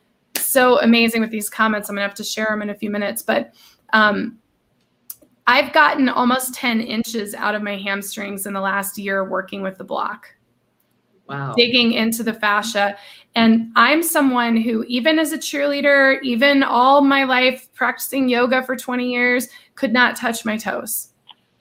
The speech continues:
Speaker 1: And now I can touch my toes. And it's ten inches. Like, I've been measuring how far I can go with my fingers because I have that Iyengar energy. So I have a yardstick and I'm like, "How far can I go?"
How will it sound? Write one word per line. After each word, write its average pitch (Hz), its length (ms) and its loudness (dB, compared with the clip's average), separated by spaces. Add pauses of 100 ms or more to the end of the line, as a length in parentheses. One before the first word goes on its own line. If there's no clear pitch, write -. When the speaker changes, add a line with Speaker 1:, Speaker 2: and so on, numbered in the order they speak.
(300)
Speaker 1:
And 247 240 4
now 240 200 6
I 415 100 4
can 403 160 -4
touch 339 320 -2
my 311 100 0
toes. 311 640 0 (220)
And 247 380 0 (800)
it's - 220 -4
ten 359 340 -2
inches. 302 460 -4
Like, 226 160 0
I've 277 160 4
been 349 180 2
measuring 285 680 2
how 269 260 2
far 269 380 0
I 247 100 -2
can 247 220 -4
go 254 300 4
with 226 200 -2
my 269 500 0
fingers 262 640 0
because 254 280 -6
I 269 80 2
have 262 280 2
that 285 260 4
Iyengar 277 840 4 (1200)
energy. 302 600 2
So 330 120 0
I 247 80 4
have 269 120 0
a 320 60 -2
yardstick 294 840 2
and 285 100 4
I'm 277 120 4
like, 285 200 4
"How 339 240 6
far 349 220 2
can 339 100 0
I 311 80 2
go?" 311 160 0